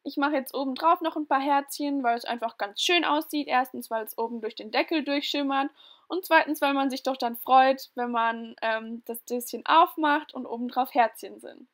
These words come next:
oder? <laughs> Und fertig ist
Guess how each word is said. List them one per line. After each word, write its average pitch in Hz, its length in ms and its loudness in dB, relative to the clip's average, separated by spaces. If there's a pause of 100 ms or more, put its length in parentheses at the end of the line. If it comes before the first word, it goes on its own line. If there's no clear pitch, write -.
(140)
oder? 320 220 4 (380)
<laughs> 262 200 -10 (2000)
Und 320 260 4
fertig 247 580 2
ist - 520 -6